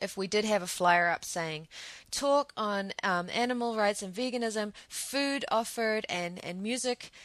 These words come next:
and stuff," they would come and they would support. And so those are the people you, you know what I'm saying? So it's not,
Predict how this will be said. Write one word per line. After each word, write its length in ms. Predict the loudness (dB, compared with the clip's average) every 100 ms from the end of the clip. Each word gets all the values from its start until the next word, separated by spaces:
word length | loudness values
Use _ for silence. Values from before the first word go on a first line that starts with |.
| -14
and 140 | -10
stuff," 300 | -2 -2 0
they 160 | 6 6
would 180 | 6 0
come 360 | 0 0 0
and 180 | -2 -2
they 200 | 4 4
would 220 | 4 0
support. 400 | -2 -8 -6 -6
And 100 | -4
so 140 | -4 0
those 300 | 4 4 2
are 20 |
the 80 | -6
people 300 | -8 -6 -6
you, 120 | -6
you 140 | -6
know 160 | -2 0
what 80 | 0
I'm 100 | -2
saying? 280 | -2 -2 0
So 160 | -2
it's 160 | -4 -2
not, 220 | -2